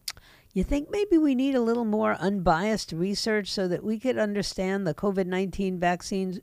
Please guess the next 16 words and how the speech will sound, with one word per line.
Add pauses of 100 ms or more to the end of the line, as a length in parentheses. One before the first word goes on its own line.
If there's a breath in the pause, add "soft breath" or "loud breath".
short-term
effects (100)
and
long-term
effects? (600 soft breath)
The
findings
in
Florida
are
consistent
with
various
studies
that
continue